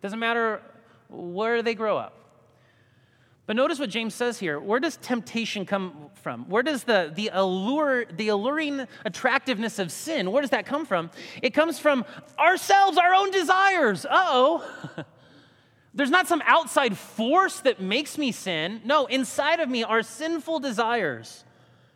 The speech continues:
And what do they do? They entice us and drag us away. James uses the idea, the, the image here of a fishing hook.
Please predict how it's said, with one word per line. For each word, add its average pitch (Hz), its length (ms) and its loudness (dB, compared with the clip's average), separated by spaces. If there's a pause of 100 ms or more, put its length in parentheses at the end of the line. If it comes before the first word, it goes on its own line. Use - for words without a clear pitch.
(340)
And 233 120 0
what 269 100 2
do 311 80 0
they 294 120 2
do? 220 260 0 (220)
They 240 220 2
entice 233 840 0
us - 480 -2 (300)
and 220 240 0
drag 226 580 2
us 254 220 0
away. 185 580 0 (1600)
James 226 400 -4
uses 226 300 -8
the 196 100 -2
idea, 175 280 -2
the, 156 340 -6 (120)
the 156 220 -8
image 214 300 -8
here 165 340 -2
of 147 160 -8
a 139 120 -4 (340)
fishing 147 380 -12
hook. - 320 -18